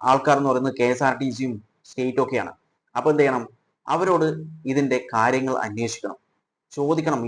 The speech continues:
എന്തുകൊണ്ട് എന്നുള്ള കാര്യം. അല്ലാതെ നേരെ അങ്ങ് മീഡിയാസിന്റെ മുന്നിൽ വന്ന് കാര്യങ്ങൾ വിളമ്പുകയല്ലേ ചെയ്യേണ്ടത്. ആദ്യം അറിയണം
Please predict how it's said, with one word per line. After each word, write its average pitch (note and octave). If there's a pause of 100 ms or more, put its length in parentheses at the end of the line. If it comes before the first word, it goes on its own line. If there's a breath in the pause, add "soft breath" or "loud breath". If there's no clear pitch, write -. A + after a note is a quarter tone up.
എന്തുകൊണ്ട് B2
എന്നുള്ള G2
കാര്യം. - (280)
അല്ലാതെ C#3 (540)
നേരെ C#3+ (720)
അങ്ങ് C#3 (920)
മീഡിയാസിന്റെ C#3
മുന്നിൽ B2+
വന്ന് A#2+ (180)
കാര്യങ്ങൾ B2 (100)
വിളമ്പുകയല്ലേ A2
ചെയ്യേണ്ടത്. F#2+ (320)
ആദ്യം D#3 (120)
അറിയണം C#3